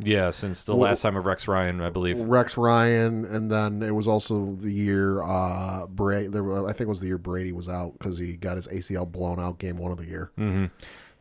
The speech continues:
Speaker 1: The Jets have really struggled to find an identity offensively.
Speaker 2: Mm-hmm.
Speaker 1: And we've talked about their woes at quarterback. Sam,
Speaker 2: <laughs>
Speaker 1: Sam Darnold, Zach Wilson.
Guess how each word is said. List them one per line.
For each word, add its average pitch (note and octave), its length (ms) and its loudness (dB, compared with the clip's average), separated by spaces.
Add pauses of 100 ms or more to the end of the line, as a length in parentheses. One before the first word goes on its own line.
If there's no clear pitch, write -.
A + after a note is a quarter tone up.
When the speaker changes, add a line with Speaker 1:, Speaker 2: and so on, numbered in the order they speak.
(300)
Speaker 1:
The D#3+ 140 6
Jets G3+ 600 4 (300)
have C#3+ 280 2
really C#3+ 640 4
struggled B2 480 4
to A#2 140 -2
find A2+ 320 2
an G#2 100 0
identity G2 600 0
offensively. E2 760 -4
Speaker 2:
Mm-hmm. C#3+ 560 2
Speaker 1:
And G2+ 720 2
we've G#2 220 -4
talked G#2 240 2
about G2+ 260 4
their G2 240 2
woes G2 480 2
at F2+ 140 -4
quarterback. - 640 -4
Sam, C#3 420 4
Speaker 2:
<laughs> - 20 2
Speaker 1:
Sam G#2 220 0
Darnold, F#2+ 460 0
Zach G2+ 260 0
Wilson. F#2+ 420 -2